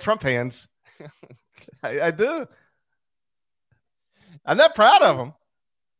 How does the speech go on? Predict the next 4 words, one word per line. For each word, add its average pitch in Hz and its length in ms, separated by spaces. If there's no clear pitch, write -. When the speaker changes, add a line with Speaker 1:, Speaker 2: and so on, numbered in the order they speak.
Speaker 2:
Uh, 330 300
Speaker 1:
Although, 269 400
although, 240 540
although 214 580